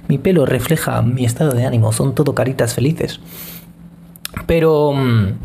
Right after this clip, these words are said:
pero sí que os quería plantear esto, porque es una cosa que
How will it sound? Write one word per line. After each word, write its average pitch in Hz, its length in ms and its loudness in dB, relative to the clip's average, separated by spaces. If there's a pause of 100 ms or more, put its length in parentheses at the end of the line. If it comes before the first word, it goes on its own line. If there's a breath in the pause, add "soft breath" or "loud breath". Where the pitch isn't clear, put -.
(1300)
pero 170 160 2
sí 170 160 0
que 190 80 2
os 190 80 0
quería 151 220 2
plantear 123 320 2
esto, 95 220 -2
porque 107 220 0
es 113 80 0
una 107 180 0
cosa 110 280 -2
que - 180 -6